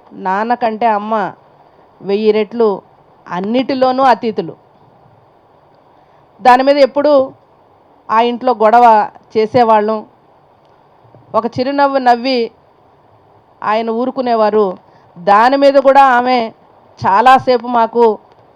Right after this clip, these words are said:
చాలా విషయాలు సమగ్రంగా చెప్పేవాళ్ళు. ఇలా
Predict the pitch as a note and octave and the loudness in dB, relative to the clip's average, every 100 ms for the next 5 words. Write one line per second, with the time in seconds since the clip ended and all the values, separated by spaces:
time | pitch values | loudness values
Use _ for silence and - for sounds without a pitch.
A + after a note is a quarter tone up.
0 | _ _ F#3+ G#3+ A#3 A3 A3 A#3+ A3+ A3+ | _ _ 0 4 4 2 -2 0 0 0
1 | A3 F3+ _ - G3+ A#3 A#3 B3+ A#3 A#3 | -2 -4 _ -8 -4 -4 -2 -4 -2 -2
2 | A3+ G#3 G3+ F#3 E3 C#3+ - _ _ _ | -2 -4 -2 -2 -2 -8 -16 _ _ _
3 | _ _ _ _ _ _ _ _ _ _ | _ _ _ _ _ _ _ _ _ _
4 | _ _ _ _ _ _ _ _ _ _ | _ _ _ _ _ _ _ _ _ _
5 | _ _ A3+ C#4+ D4+ D4 | _ _ -4 4 4 4